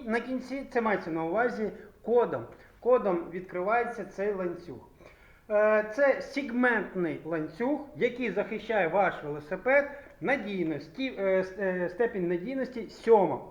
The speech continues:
з п'ятнадцяти можливих. Тобто це якісний, гарний, е, захист вашого велосипеда, е, якщо ви, м, цінуєте свій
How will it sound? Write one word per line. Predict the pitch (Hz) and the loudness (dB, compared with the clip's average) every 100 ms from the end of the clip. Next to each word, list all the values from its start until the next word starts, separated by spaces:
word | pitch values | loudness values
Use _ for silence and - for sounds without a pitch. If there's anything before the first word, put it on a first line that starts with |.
| - | -20
з | |
п'ятнадцяти | - 190 175 185 220 240 226 226 160 | -8 -6 -2 0 0 -4 -6 -6 -4
можливих. | 185 160 156 156 127 117 - - - - | -4 -4 -4 -4 -4 -10 -14 -20 -20 0
Тобто | 285 285 190 | 0 2 -6
це | - 202 165 - - - | 0 2 2 0 -14 -16
якісний, | 139 180 214 - 131 - 117 101 117 120 | -2 4 6 4 -2 -12 -18 -20 -12 -2
гарний, | 214 - 151 135 113 - - - - | 2 2 2 -4 -10 -20 -20 -18 -6
е, | 156 156 151 147 127 - - | -2 0 2 0 -2 -8 -18
захист | 143 151 196 160 170 - | -6 2 2 2 -6 -8
вашого | 165 185 - 120 135 | -2 0 -2 -8 -10
велосипеда, | 143 165 - 233 285 302 285 262 - - - - _ | -8 -8 -8 2 6 8 6 4 -4 -16 -20 -20 _
е, | 190 196 196 196 196 180 185 - | 2 4 8 10 10 8 2 -6
якщо | 175 233 247 202 | -2 0 4 4
ви, | 214 311 311 - - - - 185 | 4 2 0 -8 -14 -20 -16 -2
м, | 180 180 175 - | 0 2 2 0
цінуєте | 214 202 233 285 285 254 247 - | 2 4 4 2 4 4 4 -10
свій | - - 170 214 254 | -16 -14 -8 -6 -6